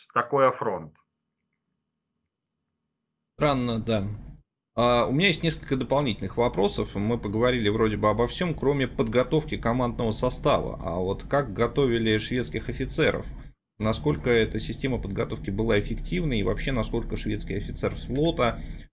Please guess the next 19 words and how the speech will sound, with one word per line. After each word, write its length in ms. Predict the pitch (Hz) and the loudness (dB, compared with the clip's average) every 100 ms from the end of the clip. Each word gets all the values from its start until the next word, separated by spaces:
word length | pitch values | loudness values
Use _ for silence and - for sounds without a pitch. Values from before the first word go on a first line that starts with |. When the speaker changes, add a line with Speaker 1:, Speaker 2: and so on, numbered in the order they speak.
| _ | _
Speaker 2:
по 60 | - | -2
своим, 640 | 110 113 107 101 95 90 | 2 4 2 0 -2 -2
а, 1120 | 92 92 92 90 90 82 82 - - - - | -2 0 0 -2 -2 -4 -4 -4 -6 -6 -6
боевым 460 | 98 110 110 170 143 | 0 2 4 4 2
качествам, 680 | 123 117 - - 101 95 - | 2 2 0 -6 -4 -2 -2
по 360 | - 104 98 - | -2 0 0 0
кругозору, 840 | 117 104 104 101 120 143 139 120 | -2 2 2 2 0 0 0 -2
по 120 | 107 98 | -2 -2
умениям, 720 | 98 101 127 131 120 113 107 98 - - - - | 0 0 0 0 0 0 0 -4 -12 -20 -12 -4
а, 440 | 101 98 92 113 | 0 2 0 -2
был 160 | 107 123 | -4 -4
сопоставим, 680 | - - - 107 113 135 | -6 -10 -2 0 2 0
скажем, 540 | 117 - - 98 104 92 | -4 -8 -6 -2 -2 -4
с 80 | 107 | -10
офицерами 500 | 107 - 113 104 98 | -8 -2 0 0 -2
голландского 880 | 95 117 110 117 139 143 - 104 | 0 4 4 4 2 0 0 0
или 400 | 95 - 110 107 | 0 -2 0 2
английского 720 | 101 107 117 143 110 - 92 | 0 0 0 0 -2 -4 -6
флота? 340 | - - - | -6 -12 -12